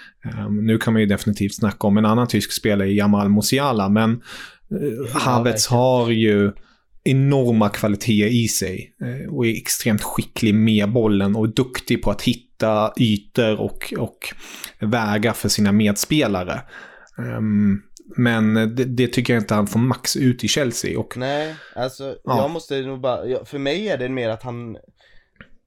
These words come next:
Speaker 2: ja, alltså, när det kommer till det fotbolls-, ehm, alltså, fotbollshjärna har han. Han har teknik också, även fast inte alla Chelsea-fan tycker det.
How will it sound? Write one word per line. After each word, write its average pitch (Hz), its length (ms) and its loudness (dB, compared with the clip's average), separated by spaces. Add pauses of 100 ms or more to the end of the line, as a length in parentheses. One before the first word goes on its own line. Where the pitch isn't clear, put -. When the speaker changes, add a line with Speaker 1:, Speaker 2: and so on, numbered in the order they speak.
(220)
Speaker 2:
ja, 143 440 2
alltså, 135 200 -4
när 139 260 -4
det 143 80 -4
kommer 135 280 -6
till 131 140 -10
det 131 60 -4
fotbolls-, 113 720 -10
ehm, 104 720 -6
alltså, 117 340 -12
fotbollshjärna 113 720 -6
har 117 260 -4
han. 90 160 -10
Han 117 200 -8
har 127 160 -4
teknik 123 460 -10
också, 117 280 -8
även 113 240 -6
fast 117 160 -14
inte 120 160 -8
alla 110 160 -6
Chelsea-fan 104 420 -12
tycker 107 280 -14
det. 101 180 -8